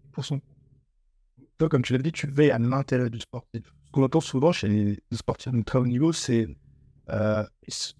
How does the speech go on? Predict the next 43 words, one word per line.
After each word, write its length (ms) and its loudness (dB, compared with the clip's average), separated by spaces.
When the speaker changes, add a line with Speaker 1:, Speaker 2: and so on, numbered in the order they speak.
Speaker 2:
c'est 340 0
quand 180 2
ils 60 -2
sont 200 -4
petits, 200 2
en 40 4
fait, 120 0
ils 100 -8
sont 80 -6
très 220 -2
vite 160 -4
portés 240 0
au 60 2
sport-études, 680 0
arrachés 360 -4
à 20 2
leur 120 -4
cocon 240 -6
familial, 680 2
ils 100 -14
ont 140 -20
que 100 2
l'entraînement. 760 2
Au 40 -10
final, 300 -2
tu 100 -14
vas 100 -2
peut-être 380 -2
pas 120 2
forcément 360 -4
plus 180 -10
que 100 -2
ça 200 0
à 60 2
l'école. 420 2
Et 80 -4
très 220 0
vite, 200 0
tu 80 -12
te 100 -20
retrouves 460 2
à 120 4
être 100 0